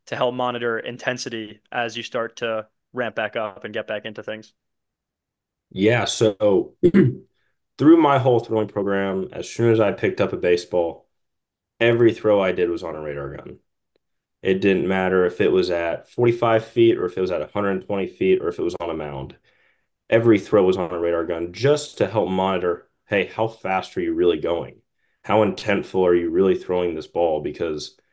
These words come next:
Speaker 2: if there's no objective data and it's all subjective, then you don't really know, because it's the same as how a pitcher can feel really good one day and really bad the next day,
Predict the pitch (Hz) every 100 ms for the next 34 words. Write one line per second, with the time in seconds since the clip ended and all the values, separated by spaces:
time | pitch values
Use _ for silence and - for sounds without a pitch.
0 | _ _ _ _ _ _ _ _ _ _
1 | - 110 101 113 104 104 117 123 120 110
2 | 98 92 90 85 98 123 - 104 85 85
3 | 85 82 80 76 87 82 - 87 82 -
4 | 78 85 82 - 78 73 80 76 64 _
5 | _ _ _ _ _ _ _ _ _ _
6 | _ _ _ _ 101 113 123 104 113 98
7 | 92 123 - - 78 90 78 73 - _
8 | _ _ _ - - 92 104 104 92 98
9 | 85 - 101 104 92 90 101 87 80 104
10 | 107 98 101 92 98 98 101 101 82 78
11 | 80 98 101 92 92 95 90 85 85 -
12 | 107 107 110